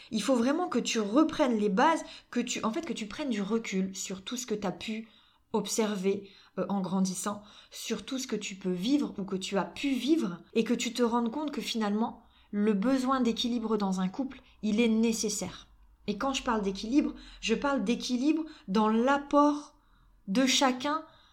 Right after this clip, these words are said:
au couple, dans ce que chacun va donner au couple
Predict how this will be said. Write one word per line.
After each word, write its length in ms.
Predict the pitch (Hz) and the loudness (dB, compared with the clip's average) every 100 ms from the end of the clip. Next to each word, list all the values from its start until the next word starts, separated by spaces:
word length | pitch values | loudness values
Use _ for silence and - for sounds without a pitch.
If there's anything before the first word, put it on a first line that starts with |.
| _ | _
au 120 | - 254 | 0 0
couple, 300 | 262 - - | 0 -4 0
dans 160 | 214 214 | 0 0
ce 100 | - | 0
que 400 | 254 247 - - _ - | 2 2 0 -12 _ -4
chacun 640 | - 294 285 - 294 330 - _ | 2 2 2 0 0 -2 -10 _
va 220 | 202 220 | 0 2
donner 520 | 202 262 277 285 285 - | 2 2 0 0 -6 -2
au 120 | 240 | -2
couple 400 | - 339 339 415 | 0 -2 -2 -8